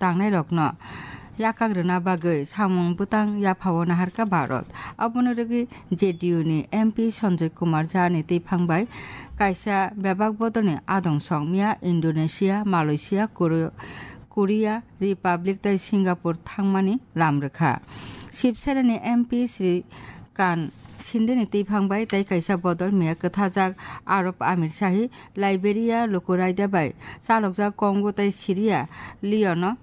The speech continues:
थांखा भारत ज त बेसेबनि सामुं सिद्रा तांनाय रकनो केबेंगै भारतनि नाहार मुनो रमै दिसावानो आरव। छत्तीसगढ़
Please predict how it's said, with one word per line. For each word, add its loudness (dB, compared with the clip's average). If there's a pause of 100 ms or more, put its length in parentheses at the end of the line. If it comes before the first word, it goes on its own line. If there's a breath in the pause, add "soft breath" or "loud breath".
थांखा 2 (360)
भारत 2
ज 0 (200)
त -2 (140)
बेसेबनि 2 (100)
सामुं 2
सिद्रा -2
तांनाय 2
रकनो 0 (100)
केबेंगै 2 (580 loud breath)
भारतनि 2 (100)
नाहार 0
मुनो 0
रमै 2 (240 loud breath)
दिसावानो 2 (120)
आरव। 0 (920)
छत्तीसगढ़ 0